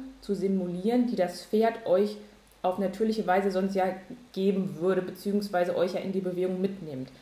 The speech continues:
Also es ist ja immer so, die große Masse bekle-, bewegt die kleine, also das Pferd soll euch ja bewegen, aber trotzdem sollte ja auf das Pferd eingehen können, das Pferd formen können, das Pferd lenken können.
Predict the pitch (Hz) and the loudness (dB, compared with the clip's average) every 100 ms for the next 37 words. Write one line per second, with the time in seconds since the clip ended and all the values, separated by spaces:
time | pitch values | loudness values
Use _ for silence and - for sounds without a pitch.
0 | - _ 165 175 175 190 220 214 214 175 | -20 _ -10 -10 -4 -2 0 0 0 -2
1 | 165 185 247 226 226 202 185 196 185 - | 0 0 0 0 -2 -4 -6 -4 -6 -6
2 | - 175 185 196 - - 180 170 220 240 | -8 -4 -4 -4 -10 -8 -2 0 2 0
3 | 180 170 - 202 202 185 185 185 175 165 | 0 -4 -2 -2 0 0 0 -2 -2 -4
4 | 156 165 190 233 262 - - - 185 185 | -4 -2 2 2 0 -8 -18 -6 -4 -2
5 | 208 202 240 196 202 208 214 208 208 - | -4 -4 -2 0 0 0 0 0 -2 -8
6 | - - 190 202 196 - 185 - 165 202 | -20 -6 -4 -2 -4 -4 -6 -4 -2 -2
7 | 233 220 214 208 214 208 - 190 180 - | 0 0 0 0 0 0 -2 -4 -6 -6
8 | 196 214 226 202 208 202 175 - 175 180 | -2 0 2 0 0 -2 -2 -4 -6 0
9 | 185 240 254 226 233 233 | 0 0 -2 -4 -4 -4